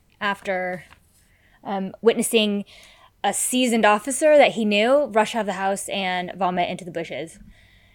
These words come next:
So police knew right away they were dealing with s-, a very depraved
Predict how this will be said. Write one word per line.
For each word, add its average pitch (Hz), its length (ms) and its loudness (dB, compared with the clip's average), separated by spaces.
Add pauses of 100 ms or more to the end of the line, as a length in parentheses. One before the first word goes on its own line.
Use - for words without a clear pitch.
So 220 220 4
police 285 300 0
knew 247 360 4
right 202 220 2
away 185 180 2
they 175 120 0
were 175 80 -4
dealing 180 260 -4
with 175 220 -6 (180)
s-, - 260 -16
a 185 220 0
very 170 400 0
depraved 170 760 -6